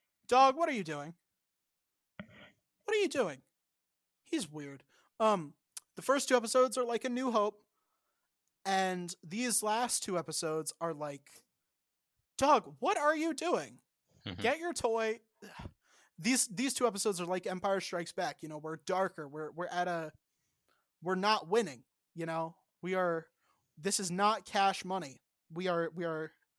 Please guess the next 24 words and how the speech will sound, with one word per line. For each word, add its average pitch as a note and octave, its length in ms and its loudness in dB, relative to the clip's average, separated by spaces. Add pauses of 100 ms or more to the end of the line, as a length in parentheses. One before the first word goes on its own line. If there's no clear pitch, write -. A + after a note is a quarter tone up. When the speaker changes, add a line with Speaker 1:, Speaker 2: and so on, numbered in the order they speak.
(380)
Speaker 1:
in G#3 220 0
the F#3+ 100 -2
dark F3+ 320 0
times. C#3+ 580 -8 (1040)
Um, D#3 380 0 (880)
and, E3+ 420 -2 (360)
you F3 120 -4
know, D#3+ 140 0
hopefully F3+ 600 -2 (340)
the F3 80 -6
last F3+ 320 0
two E3+ 80 -2
episodes D3+ 500 -8 (320)
we're D3+ 100 -10
gonna D3+ 140 -8
be C#3+ 80 -12
getting D3+ 400 -12 (1040)
maybe D4+ 280 4
not D4+ 360 2
quite A#3 460 0 (500)
a G3 100 6
happy G#3+ 380 2
ending, F3 400 -4
honestly. D#3+ 560 -6